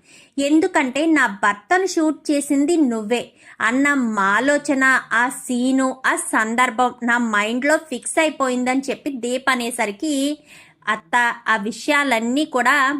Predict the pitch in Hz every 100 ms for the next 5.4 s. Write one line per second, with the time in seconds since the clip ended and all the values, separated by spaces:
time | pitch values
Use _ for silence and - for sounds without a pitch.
0 | - 240 254 240 294 - 233 226 277 285
1 | 240 240 311 - 254 302 320 285 262 247
2 | 226 240 269 240 - 226 220 226 262 -
3 | - - - 247 285 320 311 320 - 254
4 | 240 220 220 254 254 208 226 247 311 311
5 | 247 262 285